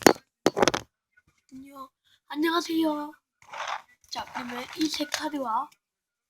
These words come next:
카드를, 자, 고르겠습니다.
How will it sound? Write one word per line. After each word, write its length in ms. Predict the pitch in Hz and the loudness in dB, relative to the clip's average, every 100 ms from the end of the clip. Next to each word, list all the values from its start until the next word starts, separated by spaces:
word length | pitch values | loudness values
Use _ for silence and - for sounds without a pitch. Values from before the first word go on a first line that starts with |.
| _ _ _ _ _ _ _ _ _ _ _ _ _ _ _ _ - _ _ _ _ _ - - - | _ _ _ _ _ _ _ _ _ _ _ _ _ _ _ _ -20 _ _ _ _ _ -20 -20 -8
카드를, 560 | 311 302 302 311 370 - _ _ _ _ _ _ _ _ _ _ _ _ | -6 0 2 2 -2 -6 _ _ _ _ _ _ _ _ _ _ _ _
자, 340 | 247 226 240 240 | -10 -6 -6 -8
고르겠습니다. 800 | 240 226 240 269 - 220 208 | -10 -10 -10 -12 -12 -16 _